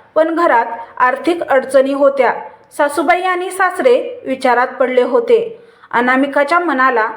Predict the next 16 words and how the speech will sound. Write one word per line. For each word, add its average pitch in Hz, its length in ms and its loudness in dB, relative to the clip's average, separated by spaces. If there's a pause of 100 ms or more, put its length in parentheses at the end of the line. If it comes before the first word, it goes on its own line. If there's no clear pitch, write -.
(260)
मात्र 269 260 0
एकच 311 520 4
विचार 302 380 0
सतावत 240 540 0
होता, - 600 0
"माझ्यावर 262 600 2
कितीही 311 500 2
टोमणे 349 420 2
मारले 320 480 0
तरी 262 300 -2 (320)
ही 285 200 -2
माझी 285 400 2
नणंद 254 400 2
आहे. 233 280 0 (460)
तिचं 285 240 0
लग्न 359 320 0